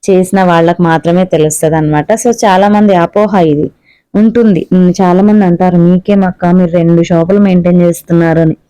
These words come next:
రెండు షాపులని మెయింటైన్ చేస్తే తెలుస్తుందండి ఎంత పని ఉంటుంది అన్నది. అది డబ్బులు వచ్చేది మాత్రమే కనిపిస్తది, కానీ మనం చేసే హార్డ్ వర్క్ అన్నది ఎవరికీ కనిపించదు అనమాట.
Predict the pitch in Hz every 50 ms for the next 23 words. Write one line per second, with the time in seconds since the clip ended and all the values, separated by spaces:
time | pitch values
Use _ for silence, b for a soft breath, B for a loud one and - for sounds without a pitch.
0 | _ _ _ _ _ _ _ _ _ _ _ 196 202 196 208 226 233 262 262 262
1 | 240 214 208 208 185 214 220 226 226 220 202 190 190 196 185 202 214 214 208 -
2 | - 202 180 185 202 - - _ 220 220 - 202 185 175 175 175 - - 185 180
3 | 170 170 165 165 175 196 185 170 170 180 175 196 190 - 175 175 175 180 185 175
4 | 175 170 - 170 170 165 160 165 170 170 165 156 156 160 160 156 196 247 311 -
5 | _ _ _ _ _ _ _ _ _ _ _ - 190 190 202 202 196 190 190 185
6 | 185 185 B B B B B B B 165 190 185 170 202 240 247 233 240 254 247
7 | 233 226 214 202 202 180 196 214 226 226 226 226 208 196 185 190 202 185 - -
8 | 196 190 - 185 180 180 185 190 196 190 180 180 170 175 175 175 - 175 175 -
9 | - 208 202 - 185 170 180 190 185 190 220 220 202 - 208 202 190 190 202 202
10 | 180 165 180 175 - 202 190 - 185 175 175 170 185 185 180 180 180 156 147 147
11 | 147 147 151 151